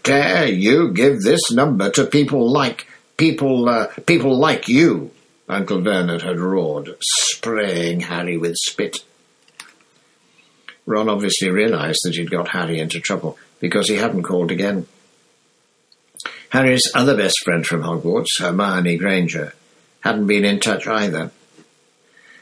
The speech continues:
Harry suspected that Ron had warned Hermione not to call, which was a pity, because Hermione, the cleverest witch in Harry's year, had Muggle parents,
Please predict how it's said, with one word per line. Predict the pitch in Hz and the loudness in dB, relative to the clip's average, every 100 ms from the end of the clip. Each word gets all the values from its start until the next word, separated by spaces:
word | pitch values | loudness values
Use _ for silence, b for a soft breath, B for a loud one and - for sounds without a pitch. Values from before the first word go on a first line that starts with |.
| b | b
Harry | - 120 117 117 113 | -4 0 2 2 2
suspected | - 147 147 143 - 95 87 | 0 2 2 0 -2 -2 0
that | 104 82 | 0 0
Ron | 110 110 | 0 0
had | 98 104 | 0 0
warned | 98 110 113 107 | 2 2 2 0
Hermione | 101 90 87 85 92 | -2 -2 -2 0 0
not | 95 92 | -2 -4
to | 90 | -6
call, | - - 85 82 | -4 -2 0 -2
which | 87 87 98 | -2 -4 -4
was | 85 | -6
a | |
pity, | 85 98 90 | -4 -4 -2
because | 85 87 101 - | -2 -2 -2 0
Hermione, | 98 117 113 92 90 - _ _ _ _ _ _ - | 0 0 0 -2 -2 -4 _ _ _ _ _ _ -8
the | 87 | -6
cleverest | - 101 104 87 80 - - - | -4 -2 -2 -2 -4 -4 -4 -6
witch | 95 92 - | -4 -4 -4
in | 90 82 | -4 -2
Harry's | 95 87 85 82 | -2 -2 -4 -2
year, | 104 90 85 - _ B B | -2 -2 -4 -8 _ B B
had | - 95 | -6 -6
Muggle | 85 104 98 104 90 | 0 0 2 0 -2
parents, | 113 110 87 80 - - | -2 -2 -2 -4 -6 -8